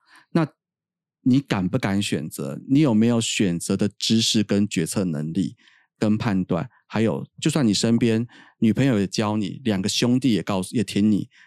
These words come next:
告诉你这么多的方法，你到底有多少听得进去？所以选择比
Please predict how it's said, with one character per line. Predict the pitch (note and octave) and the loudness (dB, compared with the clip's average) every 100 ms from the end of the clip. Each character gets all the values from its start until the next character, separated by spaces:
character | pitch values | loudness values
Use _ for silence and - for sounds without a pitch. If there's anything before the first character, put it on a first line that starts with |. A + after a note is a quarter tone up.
| _ | _
告 | - B2+ | -4 0
诉 | C3 | 2
你 | G2 | 0
这 | - B2+ | 2 2
么 | G#2 | 2
多 | G2+ | 2
的 | G2+ - - - | -2 -4 -10 -12
方 | - F#2+ F#2+ | -6 -4 -6
法， | - - - _ _ _ _ _ - | -8 -10 -14 _ _ _ _ _ -2
你 | A2+ | 0
到 | G2 C#3+ | 0 -2
底 | A#2+ | 0
有 | G2 | -2
多 | F2 G2+ | -2 -2
少 | F#2+ | -4
听 | - | -6
得 | D#2+ | -8
进 | D2+ - | -8 -12
去？ | - - - _ _ _ _ - | -12 -14 -16 _ _ _ _ -4
所 | - C3 | 0 2
以 | A2 - _ _ _ _ _ _ _ _ | 2 -2 _ _ _ _ _ _ _ _
选 | - G#2+ | -2 0
择 | G#2 A2+ | 2 0
比 | A2+ A2 | 2 2